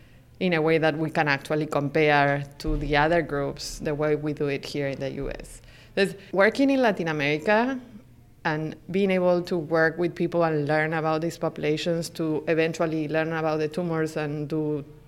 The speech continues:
treatment that's specific for particular profiles, which I think is what you were asking. Yeah, I think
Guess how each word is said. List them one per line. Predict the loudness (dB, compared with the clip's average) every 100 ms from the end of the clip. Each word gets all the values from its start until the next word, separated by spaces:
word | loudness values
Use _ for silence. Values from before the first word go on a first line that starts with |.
| -20 -20 -8
treatment | -2 0 0 -2 -2 -4 -4
that's | -6 -8
specific | -8 -8 -6 -6 -4 -4 -4
for | -8 -8
particular | -8 -12 -10 -8 -6
profiles, | -4 -4 -2 -2 -2 -4
which | -6 -6
I | -6
think | -6 -6 -6
is | -8 -8
what | -8 -6
you | -6 -8 -10 -20 -14 -4
were | -2 2
asking. | 0 0 -4 -4 -4 -6 -10 -18 -20 -14
Yeah, | -4 -2 -2 -4 -14 -10
I | -2 0
think | 4 4 4